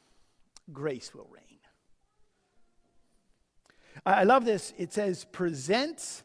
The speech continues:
yourselves to God." The, the members, every single part, and present yourself to God. You know, now I didn't focus on it in the first part. I know that the word's there, but I decided to focus,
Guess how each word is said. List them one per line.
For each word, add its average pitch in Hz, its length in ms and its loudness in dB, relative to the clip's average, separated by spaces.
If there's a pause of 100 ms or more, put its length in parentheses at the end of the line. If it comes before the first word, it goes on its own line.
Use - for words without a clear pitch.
(600)
yourselves 170 1300 -2 (960)
to - 80 -10
God." 247 260 -6 (1000)
The, 226 100 -2
the 240 140 -8
members, 277 480 -2
every 311 400 2
single 285 280 -4
part, 277 320 6
and 220 140 0
present 254 600 2
yourself 262 760 4 (320)
to 226 560 2 (500)
God. 208 220 6 (280)
You 269 100 -4
know, 294 320 4
now 269 160 2
I 254 100 6
didn't 330 300 -2
focus 269 420 2
on 247 140 2
it 240 80 -4
in 208 120 -6
the 190 80 -6
first 233 400 2
part. 185 180 -2
I 208 40 -2
know 226 140 -2
that 294 140 -6
the 247 80 -6
word's 220 380 2
there, 208 300 4
but 180 100 -4
I 196 100 2
decided 262 400 -2
to 240 40 -6
focus, 214 540 -8